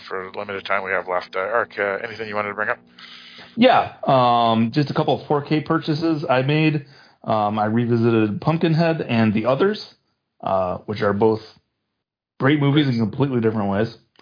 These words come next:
Speaker 2: Um, I just recently, uh, put up a YouTube video about found footage movies, and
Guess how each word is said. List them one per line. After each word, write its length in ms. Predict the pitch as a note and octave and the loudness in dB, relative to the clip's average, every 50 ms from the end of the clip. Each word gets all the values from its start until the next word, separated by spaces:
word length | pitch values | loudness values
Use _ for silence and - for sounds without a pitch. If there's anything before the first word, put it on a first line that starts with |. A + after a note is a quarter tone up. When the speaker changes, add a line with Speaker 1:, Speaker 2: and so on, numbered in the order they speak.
| - - - - _ - _ _ _ _ _ _ _ | -20 -20 -20 -20 _ -20 _ _ _ _ _ _ _
Speaker 2:
Um, 540 | - A2+ A2 A2 G#2+ G#2 G#2 G#2 G#2 G2+ G2 G2 - _ _ _ _ _ _ _ _ _ _ _ _ _ _ _ _ | -2 0 2 2 0 0 0 -2 -4 -6 -8 -12 -20 _ _ _ _ _ _ _ _ _ _ _ _ _ _ _ _
I 100 | - C#3 | -2 0
just 220 | B2 C3+ C3+ C3 C3+ | 2 2 0 0 2
recently, 680 | C#3 C#3+ C3+ C#3+ C3+ B2+ B2 A#2+ A#2 A#2 A2+ A2+ A2+ | 0 0 0 0 -2 -2 0 2 4 4 4 4 2
uh, 240 | G#2+ G#2 G#2 G2+ G2+ | 2 0 0 0 -2
put 140 | G2+ - - | -2 -2 -2
up 100 | B2 - | -2 0
a 40 | A2+ | 2
YouTube 400 | A#2 C3 B2+ C3 - B2+ A2 G#2+ | 2 2 2 2 2 0 0 2
video 300 | G2+ A2 G#2 G#2 G#2 G#2 | 0 2 4 4 4 4
about 360 | G2+ F#2 G#2 G#2 G#2 G2 - | 4 2 0 0 0 -2 -2
found 260 | - B2 A#2+ A2+ G#2+ | 0 0 0 0 2
footage 260 | - A#3 B3+ F3+ A#2+ | 2 2 2 2 0
movies, 420 | - A#2 A2 G2+ G2 F#2+ F2 F2+ - | 2 0 2 2 -2 -4 -6 -8 -10
and 600 | - G2+ G#2 G2 F#2+ G2 F#2+ F#2+ F#2+ G2 - | -6 -2 0 0 2 2 2 0 0 -2 -8